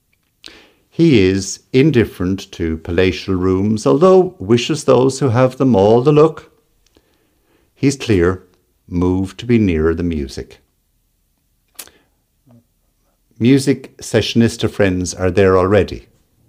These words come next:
and they volunteer to look out for a house for him. They have the local knowledge,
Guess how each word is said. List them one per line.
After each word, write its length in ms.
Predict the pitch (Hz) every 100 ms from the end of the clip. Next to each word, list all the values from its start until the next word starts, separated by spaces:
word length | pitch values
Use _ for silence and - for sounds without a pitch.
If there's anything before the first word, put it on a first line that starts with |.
| _
and 160 | 87 85
they 160 | 101 123
volunteer 560 | 101 85 80 98 82
to 120 | 82
look 160 | 101 104
out 220 | 107 101
for 140 | - 110
a 60 |
house 260 | 117 120 -
for 220 | 143 165
him. 220 | 107 58 - _ _ _ _ _ - - _
They 140 | 127 117
have 300 | 117 104 95
the 80 |
local 300 | 110 110 110
knowledge, 560 | 110 117 90 67 - -